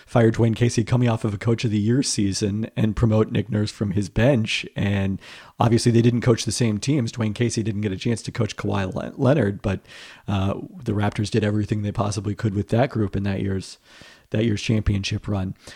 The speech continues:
I, I think the other interesting thing about, and, and this applies to both of these jobs, is, like,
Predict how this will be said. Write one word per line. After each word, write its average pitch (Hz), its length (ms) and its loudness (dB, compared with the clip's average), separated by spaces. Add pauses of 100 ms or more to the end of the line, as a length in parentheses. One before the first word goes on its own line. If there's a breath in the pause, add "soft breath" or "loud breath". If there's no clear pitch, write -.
(140 loud breath)
I, 151 300 8
I 170 40 4
think 233 160 4
the 170 80 8
other 165 160 8
interesting 147 300 4
thing 131 140 4
about, 117 300 4
and, 117 380 -2
and 120 120 2
this 117 120 4
applies 117 260 2
to 107 80 -2
both 120 240 2
of 110 40 -4
these 104 160 0
jobs, 98 340 -4
is, 104 120 -4
like, 110 220 -2